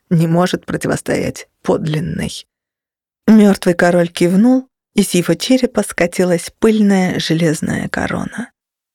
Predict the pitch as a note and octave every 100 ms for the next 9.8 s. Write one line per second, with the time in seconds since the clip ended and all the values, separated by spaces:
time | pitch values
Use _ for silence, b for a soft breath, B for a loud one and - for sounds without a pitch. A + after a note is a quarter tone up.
0 | _ _ _ _ - - D#3 D#3+ D#3 E3+
1 | E3+ D#3+ - - - D#3 F3 F#3+ F3+ -
2 | - D#3 D#3+ - - E3+ G3 - _ _
3 | _ _ _ _ - G#3 G3 F#3 E3+ G3
4 | A#3 A3+ A3+ _ _ _ - G#3+ - F#3
5 | G#3 A3+ G#3 G3 F#3 F#3 E3+ F#3 A3+ A#3
6 | - B3 - G3+ - - - A#3+ A#3+ A3+
7 | C4 - C4 E3+ - - - _ _ _
8 | _ _ _ _ _ _ _ _ _ _
9 | _ _ _ - E3+ D#3+ D3